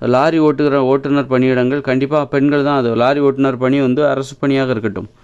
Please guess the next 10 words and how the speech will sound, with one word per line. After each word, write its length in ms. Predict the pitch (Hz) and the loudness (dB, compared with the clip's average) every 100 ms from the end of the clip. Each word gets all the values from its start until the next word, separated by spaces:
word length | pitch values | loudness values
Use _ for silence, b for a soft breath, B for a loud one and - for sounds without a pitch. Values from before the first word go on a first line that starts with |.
| b b b | b b b
அப்போ 220 | - 123 | -8 -6
பத்தாயிரம் 600 | 104 107 107 147 151 147 | -4 -4 -2 0 2 0
ஓட்டுநர் 460 | 131 139 147 151 139 | 0 0 2 0 0
பணி, 200 | 135 123 | 0 0
லாரி 320 | 110 120 143 | 2 0 0
ஓட்டுகிற 400 | 139 135 135 135 | 0 0 0 -2
பணி 240 | 131 135 147 | 0 -2 2
காலியா 360 | 123 127 143 | 2 2 0
இருக்குன்னா, 360 | 123 123 117 113 151 B B B | -2 -2 -2 -2 -6 B B B
அந்த, 280 | 113 147 | -2 0